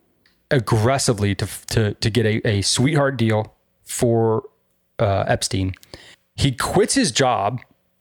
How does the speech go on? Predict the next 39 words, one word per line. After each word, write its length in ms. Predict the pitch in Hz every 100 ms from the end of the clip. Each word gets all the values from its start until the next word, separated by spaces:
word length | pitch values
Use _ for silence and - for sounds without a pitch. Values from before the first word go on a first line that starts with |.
| _ _ _
as 440 | 139 143 160 143 -
U 220 | 131 139
S 120 | 135
attorney, 460 | 123 117 101 104 107 -
and 180 | 135 131
the 100 | 107
very 380 | 92 139 165
next 280 | 156 143 -
day 420 | 117 117 98 117 - _ -
is 160 | 131
hired 540 | - - 135 104 101 101 - - _
by, 580 | 107 127 120 113 113 110 - - - - _ _
uh, 280 | 117 107 104 -
aides 420 | 147 143 151 120
of 380 | - 143 135 110
Jeffrey 360 | - 123 131 127
Epstein, 440 | 120 - - 156 - _ _ _ _ _ _
his 160 | 127 -
secretary, 920 | 156 143 147 - 135 131 127 123 113 - - - -
uh, 400 | 113 107 104 104 147
and 100 | 120
then 100 | 117
a, 60 | - -
like, 160 | 123
I 100 | 127
think 180 | - 127
his 80 | 120
pilot 500 | - 147 156 156 -
and, 120 | 139 120
and 100 | 131
a 40 | 127
couple 320 | - 156 131
other 180 | 123 117
people 240 | 131 117
who 60 | 113
were 80 | 120
close 320 | - 131 -
to 140 | -
him 320 | 95 101 98